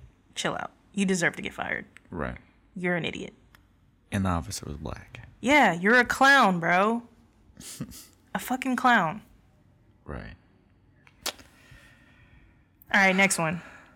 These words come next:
Speaker 2: Paul Nixon.
Speaker 1: Who?
Speaker 2: A Houston area man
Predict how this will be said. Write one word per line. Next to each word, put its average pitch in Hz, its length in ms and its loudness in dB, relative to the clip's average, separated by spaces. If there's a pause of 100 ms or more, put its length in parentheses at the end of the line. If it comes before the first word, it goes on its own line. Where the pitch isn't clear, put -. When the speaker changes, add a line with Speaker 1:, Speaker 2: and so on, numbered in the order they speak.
(460)
Speaker 2:
Paul 123 400 -2
Nixon. - 600 -4 (1400)
Speaker 1:
Who? 208 180 -6 (1120)
Speaker 2:
A - 40 -4
Houston 135 680 -4
area 95 320 0
man 85 560 -2